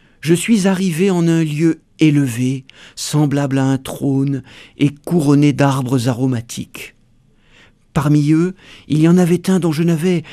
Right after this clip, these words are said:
jamais senti l'odeur, et personne n'avait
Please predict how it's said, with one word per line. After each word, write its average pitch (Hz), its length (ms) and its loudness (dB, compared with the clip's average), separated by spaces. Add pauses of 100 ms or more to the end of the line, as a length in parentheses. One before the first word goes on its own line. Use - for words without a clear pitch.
(160)
jamais 190 360 2
senti 170 380 -4
l'odeur, 113 600 -6 (400)
et 143 80 0
personne 175 580 -2
n'avait 139 260 -2